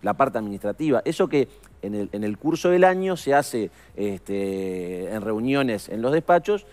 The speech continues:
dijimos, bueno, vamos a juntarnos, ¿para qué? Para empezar a ver cómo arrancamos, cuáles son las delegaciones que tuvo el Senado, eh, a bien recibir,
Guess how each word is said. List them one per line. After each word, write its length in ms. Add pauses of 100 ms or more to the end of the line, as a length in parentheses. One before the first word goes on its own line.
(160)
dijimos, 240
bueno, 160
vamos 240
a 20
juntarnos, 400
¿para 200
qué? 220 (540)
Para 160
empezar 320
a 80
ver 260 (460)
cómo 220
arrancamos, 640 (100)
cuáles 260
son 140
las 100
delegaciones 560
que 120
tuvo 240
el 80
Senado, 580 (100)
eh, 560
a 120
bien 240
recibir, 580